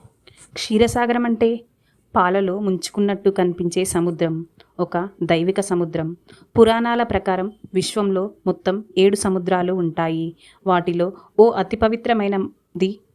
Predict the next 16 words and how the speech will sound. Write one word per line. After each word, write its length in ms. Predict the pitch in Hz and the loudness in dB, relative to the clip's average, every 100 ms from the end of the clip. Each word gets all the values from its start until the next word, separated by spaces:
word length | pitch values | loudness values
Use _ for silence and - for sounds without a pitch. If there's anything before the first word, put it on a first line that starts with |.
| - | -14
క్షీరసాగరం. 720 | - 190 175 175 170 160 160 160 - _ - - - | -6 -2 -2 -2 -4 -4 -6 -6 -10 _ -20 -14 -4
విష్ణుమూర్తి 640 | 220 - 240 226 220 208 226 - _ 190 | -4 -2 0 0 0 -2 -4 -8 _ -4
అక్కడ 240 | 196 196 | 0 2
విశ్రాంతిగా 640 | 190 170 208 208 202 196 196 - - | 2 -2 0 0 0 -2 -2 -6 -6
శేషతలపైన 760 | - 233 262 254 233 220 196 202 | 0 2 2 0 0 0 0 0
నిద్రిస్తారు. 680 | 180 165 170 - 175 165 165 165 _ _ - | -2 -2 -4 -2 -2 -2 -2 -8 _ _ 0
దీనిని 380 | 190 185 175 185 - _ - | 2 2 2 -2 -6 _ 4
పార్కడ 360 | 208 220 247 240 226 | 4 4 2 2 0
నిద్ర 200 | 190 202 190 | 2 2 2
అని 100 | 175 | 0
కూడా 200 | 185 175 196 | 0 0 0
అంటారు. 420 | 170 165 165 165 170 165 _ _ - | 0 -2 -2 -2 -6 -10 _ _ -2
పార్కడ 360 | 180 175 - 196 | 0 0 2 2
నిద్ర 280 | 202 175 190 | 2 2 2
అంటే 320 | 190 190 190 202 - - | 2 2 0 0 -8 -8
సంస్కృతంలో 800 | 196 180 - 202 202 190 175 | -4 -2 -2 -2 0 2 2